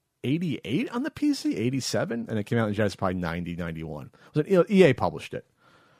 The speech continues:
Is there any ones like that that are, that appeal to you, like, that are horrible? Don't say Wally Bear.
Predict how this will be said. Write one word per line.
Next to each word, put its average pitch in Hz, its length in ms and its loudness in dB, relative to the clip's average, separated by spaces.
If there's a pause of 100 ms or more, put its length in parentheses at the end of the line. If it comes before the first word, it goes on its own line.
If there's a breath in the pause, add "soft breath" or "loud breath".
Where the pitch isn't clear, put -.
(180)
Is 123 40 -2
there 147 80 10 (120)
any 143 100 6
ones 151 220 8
like 139 100 6
that 143 260 6
that 120 180 6
are, - 80 -4 (180)
that 113 180 2 (500)
appeal 127 220 4
to 123 40 6
you, 123 40 6
like, 117 80 6
that 110 80 4
are 101 80 4
horrible? 107 460 4
Don't 107 180 2
say 113 140 4
Wally 104 280 6
Bear. 104 300 0